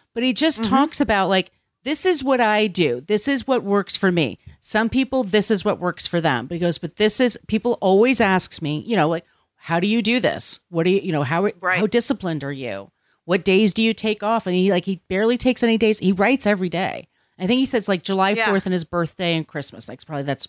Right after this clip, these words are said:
Speaker 1: pretty much it. Every other day he writes.
Speaker 2: <laughs>
Speaker 1: And these are, these are
Speaker 2: Wow.
Speaker 1: his
Speaker 2: All
Speaker 1: tricks
Speaker 2: right.
Speaker 1: to the trade, but he also talks about things he loves to read. He's super supportive of other writers, and he loves
Speaker 2: Mm-hmm.
Speaker 1: discovering young talent. He loves music.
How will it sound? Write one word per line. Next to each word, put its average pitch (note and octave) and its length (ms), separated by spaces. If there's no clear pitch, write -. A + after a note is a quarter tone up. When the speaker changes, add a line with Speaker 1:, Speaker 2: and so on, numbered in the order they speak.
Speaker 1:
pretty E3 140
much D#3 180
it. F#2 220
Every E3+ 260
other F3 140
day E3 160
he D3+ 100
writes. - 520
Speaker 2:
<laughs> D#4 40
Speaker 1:
And D#4+ 240
these G#3+ 180
are, G3 220
these G3+ 180
are A3+ 60
Speaker 2:
Wow. G3 40
Speaker 1:
his G#3+ 200
Speaker 2:
All F#3 80
Speaker 1:
tricks C4 140
Speaker 2:
right. A#3+ 100
Speaker 1:
to G#3 80
the F3+ 140
trade, G#3+ 500
but F3+ 80
he F3+ 80
also F3 300
talks F3 280
about E3+ 220
things D#3+ 240
he D#3+ 120
loves D#3 280
to - 120
read. F3 380
He's A#3 260
super C4 520
supportive F3+ 580
of D#3 100
other D3 260
writers, G3 680
and E3 140
he F#3+ 140
loves F3+ 320
Speaker 2:
Mm-hmm. - 100
Speaker 1:
discovering G3 540
young G3 260
talent. F#3+ 500
He G#3+ 160
loves F#3+ 340
music. F3+ 800